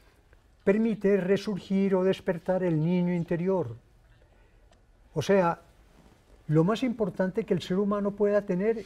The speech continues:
es su entorno familiar, su familia. Y el estar integrados con ellos sin necesidad de estar ni regañando, ni aconsejando, ni criticando, sino simplemente disfrutando, estamos actuando como niños.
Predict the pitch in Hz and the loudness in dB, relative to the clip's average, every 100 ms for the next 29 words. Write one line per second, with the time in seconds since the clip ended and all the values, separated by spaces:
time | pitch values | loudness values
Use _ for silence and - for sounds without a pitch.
0 | - 180 202 - 165 139 - 180 208 202 | -6 -4 -4 -4 -4 -2 0 -2 -2 -6
1 | 185 180 160 113 - 208 208 196 156 107 | -6 -4 -6 -8 -4 -4 -2 -2 -2 -4
2 | 98 - _ - - - - 160 160 - | -12 -18 _ -20 -20 -20 -2 0 2 2
3 | 202 240 240 208 165 175 202 208 - 180 | 2 2 0 0 2 2 2 0 -4 0
4 | 196 170 190 - 185 175 160 165 147 160 | 2 2 -2 -2 -2 0 -2 -4 -4 0
5 | 180 190 - 185 185 - - 170 165 160 | 2 2 2 0 0 -6 -8 0 2 2
6 | 151 151 165 190 175 185 175 156 - 156 | 0 0 0 0 0 0 0 0 -2 -4
7 | 143 139 170 185 185 180 160 160 143 143 | -4 -2 0 0 -2 -2 -4 -4 -6 -6
8 | - 180 175 170 - - _ _ _ _ | -2 -2 0 -2 -4 -8 _ _ _ _
9 | _ _ - - 170 180 202 196 196 196 | _ _ -8 0 0 2 0 2 2 2
10 | 196 175 175 254 - 196 185 208 190 190 | 0 0 0 -2 -4 -6 0 2 2 0
11 | 208 156 180 175 175 190 - 202 196 190 | -2 -2 -2 -4 -4 -6 -2 -2 0 -2
12 | - 170 165 196 214 185 123 - - | 0 0 0 0 0 -2 -4 -8 -16